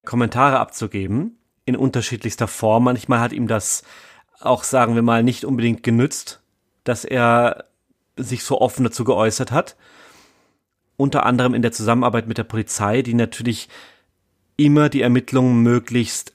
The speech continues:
abseits der Öffentlichkeit stattfinden lassen möchte, oder sagen wir meistens. Und er ist ja auch dran rausgegangen und hat gesagt, hey, das waren super Profis, dann waren es wieder Dilettanten, dann wieder Profis,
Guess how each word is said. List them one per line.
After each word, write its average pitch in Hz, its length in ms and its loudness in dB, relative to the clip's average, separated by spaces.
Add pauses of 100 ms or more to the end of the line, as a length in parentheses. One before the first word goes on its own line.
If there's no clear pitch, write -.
abseits - 440 0
der - 120 -4
Öffentlichkeit 110 680 -2
stattfinden 110 540 -2
lassen 104 300 -2
möchte, 101 340 -2
oder 107 140 -4
sagen 98 240 -2
wir 95 80 0
meistens. 95 640 -2 (800)
Und 139 280 2
er 135 340 2
ist - 140 -10
ja 139 100 0
auch 131 200 -2
dran 117 140 -2
rausgegangen 110 460 -2
und 104 60 -2
hat 104 120 -6
gesagt, 107 400 -2
hey, 123 240 0
das 107 180 -4
waren 120 300 4
super 139 400 0
Profis, 127 760 0
dann 120 160 0
waren 120 140 2
es - 100 -10
wieder 120 140 -2
Dilettanten, 123 680 0
dann 123 180 2
wieder 120 140 0
Profis, 143 560 -2